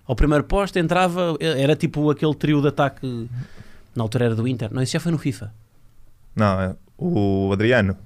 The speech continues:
Speaker 1: Adriano.
Speaker 2: Não, Adriano é jogador de pés.
Speaker 1: Era jogador de pés?
Speaker 2: É, é, é.
Speaker 1: Pá, Adriano, Ibrahimovic e, hum, e quem era o outro? Era no Inter.
Speaker 2: Martins, pá, aí não. Aquele,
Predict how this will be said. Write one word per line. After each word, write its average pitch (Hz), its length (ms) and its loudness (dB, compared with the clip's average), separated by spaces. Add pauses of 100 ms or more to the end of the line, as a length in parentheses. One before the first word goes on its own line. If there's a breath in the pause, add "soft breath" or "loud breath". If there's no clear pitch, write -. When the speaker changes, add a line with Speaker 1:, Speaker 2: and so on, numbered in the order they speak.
Speaker 1:
Adriano. 101 420 -6
Speaker 2:
Não, 98 180 2
Adriano 95 340 -2
é 98 40 -2
jogador 101 300 -2
de 107 60 -12
pés. - 240 -6
Speaker 1:
Era 147 140 2
jogador 147 300 2
de - 60 -10
pés? 131 240 0
Speaker 2:
É, 98 40 2
é, 92 180 -2 (180)
é. - 20 -8
Speaker 1:
Pá, - 140 -4
Adriano, 135 380 2
Ibrahimovic 139 720 0
e, 131 320 0
hum, 120 400 -4 (520)
e - 40 -20
quem 135 140 -4
era 131 60 0
o 127 40 -2
outro? 135 260 -6 (240)
Era 143 140 -2
no 147 120 2
Inter. 110 300 0 (640)
Speaker 2:
Martins, 107 420 0
pá, 110 120 -4
aí 113 140 0
não. 95 180 -2 (680)
Aquele, 95 800 -2